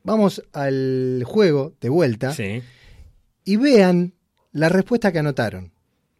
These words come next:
Speaker 1: ¿Se parece un poco a estas definiciones que estuvimos dando recién? Bueno, porque es probable que haya respuestas parecidas a las que anotaron y otras que no tanto.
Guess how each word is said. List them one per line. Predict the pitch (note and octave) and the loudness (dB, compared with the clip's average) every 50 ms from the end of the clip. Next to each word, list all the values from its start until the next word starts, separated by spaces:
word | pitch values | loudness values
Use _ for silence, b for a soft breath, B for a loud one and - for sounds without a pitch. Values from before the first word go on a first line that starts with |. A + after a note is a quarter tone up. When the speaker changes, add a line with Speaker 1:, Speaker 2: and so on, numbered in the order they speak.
| _ _ - | _ _ -18
Speaker 1:
¿Se | - - - D3+ C3+ | -12 -4 -4 -2 0
parece | - D#3 F3 B3 C4 - - E3 | 0 0 0 0 0 0 0 0
un | C#3+ B2+ | 0 2
poco | B2 F3+ G#3+ G#3 G3 D#3+ | 2 2 2 4 2 2
a | |
estas | C#3 - - A#2+ A#2+ | 0 0 -2 -4 -2
definiciones | A#2 A#2 - B2 B2 A#2+ A#2+ - D3 D3 D#3 C#3+ B2 | -2 -4 -4 -2 -2 -2 -2 -2 -2 0 0 0 0
que | - G#2 | -2 -4
estuvimos | - - B2 A#2+ B2 B2+ A#2+ A2+ A2 | -6 -4 -4 -2 -2 -2 -2 -2 -2
dando | B2+ B2+ C3+ C3 A#2+ | -2 -2 -2 -4 -4
recién? | G2+ G2+ - - C#3+ D#3 F#3 G#3 G3+ - _ _ b b b b b b b b b | -6 -6 -8 -6 -4 -4 -2 -4 -6 -8 _ _ b b b b b b b b b
Bueno, | - G#3+ G#3+ F3 D3 C3 b b b b b _ | 2 4 4 4 4 2 b b b b b _
porque | - D#3+ D#3 D#3 - G#3 A#3+ | -2 -2 -2 0 -2 0 0
es | A#3+ | 0
probable | A#3+ - G3+ F#3+ F#3+ G3+ F3+ C3+ B2 B2 B2+ C#3 D3+ D3 - b b b b b b b _ | 0 2 2 4 4 6 4 4 2 2 0 -2 -4 -6 -10 b b b b b b b _
que | - G#3+ | 0 0
haya | A3 - A#3+ A3+ G3 - - _ _ _ _ _ | 2 2 2 2 2 0 -2 _ _ _ _ _
respuestas | D3 C#3 C#3 C3 - F#3 F#3+ F#3 F#3+ D3 | -4 -4 -4 -2 0 0 0 2 0 -2
parecidas | - - C3+ B2 C3 B2+ - G#3 G#3+ G3 D#3+ D3 C3 - - | -2 -4 -2 -2 -2 0 0 2 4 4 4 4 2 0 -2
a | A#2+ | -4
las | A2+ A2 G#2+ - - | -4 -4 -6 -8 -10
que | - - | -10 -8
anotaron | A2 A2 A#2 A#2+ C#3 C3 C3 C3+ C3+ C3 C3+ C#3 D#3 F#3+ G#3 G3+ b b b b b b | -6 -6 -4 -2 0 0 0 0 0 -2 -2 -2 -2 -4 -6 -8 b b b b b b
y | - C3+ D#3+ | -2 2 2
otras | F#3+ F#3+ - G#3+ G3+ | 4 4 4 2 2
que | - F#3 | 2 0
no | D3+ D3+ D3 | 0 2 2
tanto. | E3 D3 B2 A#2 G2+ - G#2 G2 | 2 2 2 0 -2 -4 -6 -8